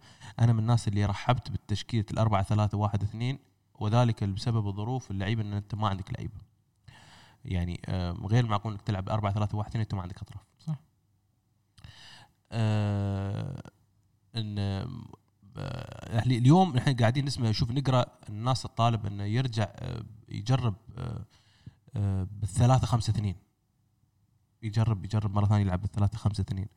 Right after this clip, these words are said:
Speaker 1: أو يجرب يلعب الأربعة اثنين ثلاثة واحد. خلونا نقول أربعة اثنين ثلاثة واحد شبه مستحيلة يلعب فيها، لأن، آه، آه،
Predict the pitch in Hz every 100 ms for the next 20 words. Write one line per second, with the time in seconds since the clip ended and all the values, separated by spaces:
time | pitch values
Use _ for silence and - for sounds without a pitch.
0 | _ - 107 - 117 123 113 127 117 120
1 | 110 113 113 107 101 113 104 101 92 90
2 | 87 - 123 135 120 107 127 139 - _
3 | 123 120 107 120 113 117 113 110 120 -
4 | 123 - - 147 139 110 110 107 - -
5 | 110 120 - 101 92 98 - 104 123 113
6 | - 113 104 98 104 101 101 101 107 117
7 | _ _ - 110 - - 98 95 92 92